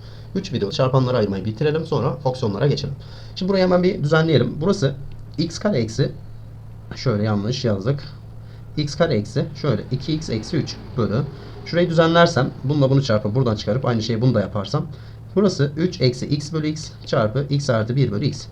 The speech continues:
Hemen yukarıda bir çarpanlarına ayırma yapayım. Üçe bir eksi x'e x. Yani şöyle x artı bir çarpı şöyle x eksi üç bölü.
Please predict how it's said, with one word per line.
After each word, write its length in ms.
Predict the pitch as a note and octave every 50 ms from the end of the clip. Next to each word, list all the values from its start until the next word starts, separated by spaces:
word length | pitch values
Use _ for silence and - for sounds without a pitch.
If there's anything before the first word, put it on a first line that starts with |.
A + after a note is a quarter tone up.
| - - - - - -
Hemen 200 | - C#3+ E3 G3
yukarıda 360 | G3 F#3 F3+ F#3 F3 E3+ F3
bir 60 | F3 F3
çarpanlarına 520 | - D#3 D3 C#3+ D3+ D3 D3 D3 D3 D#3
ayırma 200 | D3 C#3+ C#3+ D3+
yapayım. 300 | C#3 A2+ G#2 A2 B2 A2+
Üçe 260 | B2+ - - C#3+ C3
bir 100 | B2 A#2+
eksi 360 | G#2+ G2+ G2+ - B2+ D3 D3 -
x'e 240 | B2+ A#2+ - - -
x. 340 | - - B2+ C#3 - - - - - - - - -
Yani 220 | D3+ C#3+ A#2 A2
şöyle 280 | - - C#3 A2 G#2 G2+
x 200 | C3 C#3 - -
artı 260 | D3+ D3 C#3+ D3 C#3+
bir 120 | C3 C3+
çarpı 420 | C#3+ C#3 - C#3+ C#3 C#3 C#3+ C#3+ D3+ D3 - -
şöyle 400 | - - - B2+ G#2+ G2+ A2+ C#3 C#3+ - - - - - -
x 180 | D3+ C#3 - -
eksi 220 | G#2 G#2 - -
üç 220 | C#3 - - - - - - - - - -
bölü. 260 | C#3+ B2+ G2+ D#2+